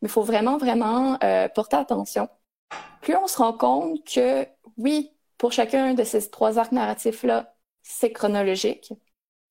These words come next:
mais ils commencent pas au même moment dans, disons, euh, au niveau de l'univers. Et, euh, elle n'a-, il n'avance pas non plus à la même vitesse.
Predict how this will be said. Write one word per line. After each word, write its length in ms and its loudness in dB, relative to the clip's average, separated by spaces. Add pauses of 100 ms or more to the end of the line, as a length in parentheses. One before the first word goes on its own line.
(240)
mais 100 2
ils 60 -6
commencent 320 0
pas 100 2
au 140 2
même 400 0
moment 440 0 (960)
dans, 540 2 (260)
disons, 460 0
euh, 260 4
au 140 2
niveau 220 0
de 80 -14
l'univers. 520 2 (960)
Et, 540 2 (100)
euh, 960 0 (540)
elle 140 2
n'a-, 160 2
il 80 2
n'avance 280 2
pas 120 2
non 100 2
plus 120 0
à 40 4
la 100 2
même 200 -2
vitesse. 520 -4